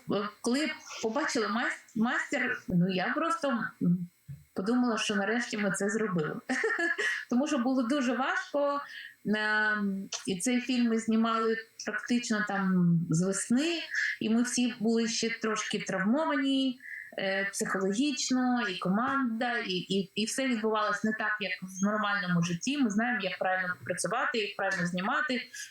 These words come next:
І технічні, і технологічні періоди, вони абсолютно були інакшими. І тому це було, ну, такі перші, перші кроки. Адаптація,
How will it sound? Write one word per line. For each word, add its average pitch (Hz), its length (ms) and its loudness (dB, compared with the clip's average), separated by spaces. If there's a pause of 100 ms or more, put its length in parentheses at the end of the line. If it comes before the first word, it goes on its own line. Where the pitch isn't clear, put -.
І 208 520 0
технічні, 254 580 -2
і 240 80 -2
технологічні 226 760 0
періоди, 208 580 0
вони 208 160 0
абсолютно 226 640 0
були 202 200 2
інакшими. 220 760 0 (460)
І 131 260 -2
тому 240 240 4
це 220 140 -2
було, 214 240 2 (320)
ну, 208 360 2 (140)
такі 208 240 -2
перші, 220 880 -2
перші 214 320 -2
кроки. 190 680 0
Адаптація, 226 920 -2